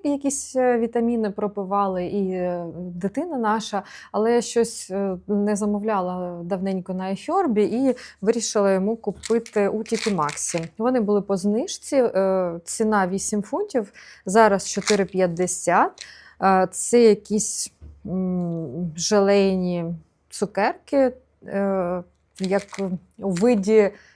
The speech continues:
фасольок. Е, Jelly Beans, е, три плюс, тобто від трьох років їх можна приймати.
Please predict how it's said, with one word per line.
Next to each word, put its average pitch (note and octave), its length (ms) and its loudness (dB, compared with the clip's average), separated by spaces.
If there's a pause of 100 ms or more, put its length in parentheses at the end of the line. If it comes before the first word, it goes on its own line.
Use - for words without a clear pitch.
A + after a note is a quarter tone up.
(140)
фасольок. F3+ 680 0 (400)
Е, F#3+ 240 0
Jelly G#3+ 440 4 (100)
Beans, D#3+ 480 -4
е, F3 200 2 (200)
три A#3 180 8
плюс, G3+ 640 -2
тобто A3+ 260 0
від G#3 180 -2
трьох A3+ 240 2
років A3+ 340 2
їх G#3 180 -2
можна G3+ 360 0
приймати. F#3 720 -2